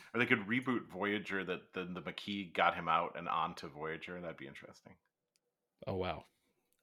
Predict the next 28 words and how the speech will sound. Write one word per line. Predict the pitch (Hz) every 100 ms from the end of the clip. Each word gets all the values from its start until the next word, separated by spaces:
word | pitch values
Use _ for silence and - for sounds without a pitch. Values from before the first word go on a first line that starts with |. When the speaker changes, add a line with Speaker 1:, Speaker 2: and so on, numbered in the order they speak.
| -
Speaker 2:
Now | 127 123
we're | 117
talking | - 110 107
about | 95
some | - 98
Temporal | 117 101 98 92
Prime | 110 92
Directive | 92 87 92 -
stuff. | 147 135 127 123 -
Speaker 1:
<laughs> |
Speaker 2:
So | 104 113 - _ - - - -
I | 131
think | 135 135
that | 131
means | 127 117
it's | 113
gotta | 101 113
be | 104
time | - 110
Speaker 1:
Yeah, | 113 101
Speaker 2:
to |
wrap |
Speaker 1:
that's | 110 104
Speaker 2:
this | 87 80
Speaker 1:
gotta, |
Speaker 2:
one. | 90 90
So | - 92
Speaker 1:
yep. | 90